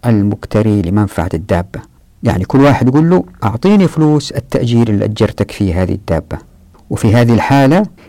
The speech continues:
لأنه ما في، في ذمة أي من الاثنين ضمان أو عمل، إذن ما في شراك بينهم. والآن وضعت في الشاشة اقتباس لابن قدامة يتحدث عن حدود مسؤولية الضامنين،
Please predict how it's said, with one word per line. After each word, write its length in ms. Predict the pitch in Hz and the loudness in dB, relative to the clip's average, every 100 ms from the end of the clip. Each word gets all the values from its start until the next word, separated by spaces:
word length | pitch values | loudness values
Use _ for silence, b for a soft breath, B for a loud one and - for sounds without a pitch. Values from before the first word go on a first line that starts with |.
| B | B
لأنه 580 | 110 123 104 101 95 92 | 0 2 2 2 0 0
ما 220 | 117 170 | 2 2
في، 280 | 147 - 110 | 2 0 -2
في 160 | - 104 | 0 -2
ذمة 360 | 101 95 92 - 143 | 0 0 -2 -2 0
أي 240 | 135 92 | 2 2
من 180 | 85 87 | -2 -4
الاثنين 500 | - - 110 104 98 | -8 -4 0 0 0
ضمان 440 | 98 101 123 117 117 - | 2 2 2 0 -2 -6
أو 140 | 76 | 0
عمل، 320 | 110 156 214 - _ _ - | 2 2 0 -4 _ _ -2
إذن 280 | 139 120 123 | 0 2 4
ما 140 | 135 175 | 4 2
في 140 | 151 | 0
شراك 360 | - 165 165 175 | -2 -2 0 0
بينهم. 360 | 202 107 92 - - - _ - | 0 0 -4 -10 -20 -20 _ -4
والآن 340 | 139 143 156 | 0 4 4
وضعت 340 | 139 127 151 - | 4 2 0 0
في 80 | 117 | -6
الشاشة 580 | - 165 131 - 113 | -4 0 0 0 -2
اقتباس 640 | 110 - 117 139 135 - 95 | -4 -2 2 4 2 0 -2
لابن 180 | 98 | -4
قدامة 580 | 98 104 135 107 98 123 - B B B - | -4 -2 2 2 2 -2 -6 B B B -4
يتحدث 680 | 104 - 170 156 123 131 110 | -4 -2 0 0 0 -2 -2
عن 140 | 101 | -2
حدود 420 | - 120 160 135 | 0 0 2 2
مسؤولية 500 | 107 - 117 117 110 - - | 0 0 2 4 2 0 -6
الضامنين، 540 | 98 95 101 104 143 | -2 0 2 2 0